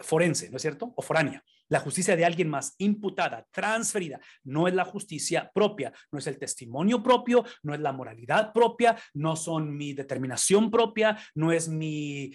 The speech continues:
deseo propio, no es que finalmente toqué fondo y ahora he entendido. No, todo es importante, es válido y es el vehículo para ello,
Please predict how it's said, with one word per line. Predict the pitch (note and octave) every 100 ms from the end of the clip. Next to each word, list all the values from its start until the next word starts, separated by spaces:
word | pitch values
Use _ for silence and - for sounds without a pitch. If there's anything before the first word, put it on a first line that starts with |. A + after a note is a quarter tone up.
| -
deseo | C#3 C#3 - F#3+ A3
propio, | A3 A3+ A3+ A3+ A3 - -
no | D3+
es | D#3+
que | D#3
finalmente | - D3+ D#3 D3+ D3 D#3+ D3 D3 C#3+
toqué | C#3+ -
fondo | D#3+ F#3 F#3 F#3+ F3
y |
ahora | C3+ D#3 D#3+
he | D3
entendido. | D#3+ E3 F3+ G3 G3
No, | D3 -
todo | - F#3
es | F#3+ -
importante, | D#3+ E3+ F3 F3 F#3
es | D#3+
válido | F#3 F#3+ F#3 D3
y | D3+
es | F3
el | D3+
vehículo | D#3 D#3 D#3+
para | D#3 E3
ello, | F3